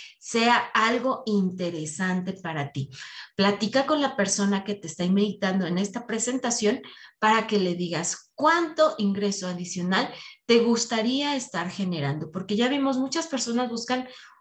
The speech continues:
quinientos pesos adicionales, pero ve, imagínate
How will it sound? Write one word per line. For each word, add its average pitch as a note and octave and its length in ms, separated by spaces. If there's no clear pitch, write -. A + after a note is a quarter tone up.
quinientos B3+ 720
pesos B3 400
adicionales, G3 800
pero G3+ 400
ve, A3+ 360
imagínate A3+ 920